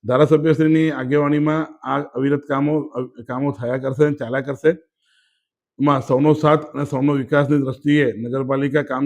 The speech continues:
કરી રહી છે અને ધારાસભ્યશ્રી આમાં અમારી સાથે ખભે ખભા મળાવી અને કામગીરીમાં યોગદાન આપી રહ્યા છે.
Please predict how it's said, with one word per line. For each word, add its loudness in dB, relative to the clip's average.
કરી -4
રહી -2
છે 2
અને 0
ધારાસભ્યશ્રી -2
આમાં -6
અમારી 0
સાથે 0
ખભે -2
ખભા 0
મળાવી 0
અને -14
કામગીરીમાં -6
યોગદાન -4
આપી -2
રહ્યા 2
છે. -2